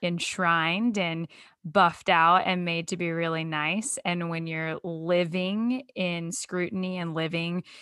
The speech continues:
in a place where everyone is watching what you're doing and what you do actually matters,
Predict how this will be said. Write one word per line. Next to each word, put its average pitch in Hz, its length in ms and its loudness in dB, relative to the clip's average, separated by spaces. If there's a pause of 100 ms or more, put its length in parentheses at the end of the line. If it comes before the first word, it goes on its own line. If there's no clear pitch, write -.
(320)
in 180 140 0
a 170 60 -2
place 170 420 0
where 175 160 2
everyone 165 420 2
is 165 200 -2 (160)
watching 175 440 2
what 180 160 0
you're 165 120 0
doing 170 400 -2
and 170 160 -2
what 175 180 4
you 175 180 -2
do 175 280 0
actually 170 500 -2
matters, 165 680 0